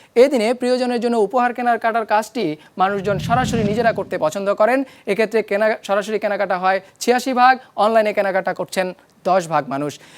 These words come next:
কেনাকাটায় উপহার হিসেবে পছন্দের তালিকায় সবার উপরে রয়েছে ফুল, ঊননব্বই ভাগ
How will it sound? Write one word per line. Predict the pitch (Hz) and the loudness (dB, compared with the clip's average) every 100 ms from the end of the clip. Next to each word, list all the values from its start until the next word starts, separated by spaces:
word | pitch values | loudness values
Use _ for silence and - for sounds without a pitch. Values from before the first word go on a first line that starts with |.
| - | -2
কেনাকাটায় | 226 262 294 247 190 | 2 4 4 6 4
উপহার | 220 208 262 262 | 2 -2 0 0
হিসেবে | 247 240 | 0 0
পছন্দের | 226 220 247 240 | 0 -2 -2 -2
তালিকায় | 226 220 226 220 | 0 0 2 0
সবার | 226 254 247 | 0 2 2
উপরে | 240 233 220 | 2 0 0
রয়েছে | 220 220 156 139 - - - | 0 0 -2 -4 -6 -18 2
ফুল, | 226 160 - - - | 2 2 -4 -20 -2
ঊননব্বই | 220 262 294 262 254 | 2 4 4 4 4
ভাগ | 233 | 2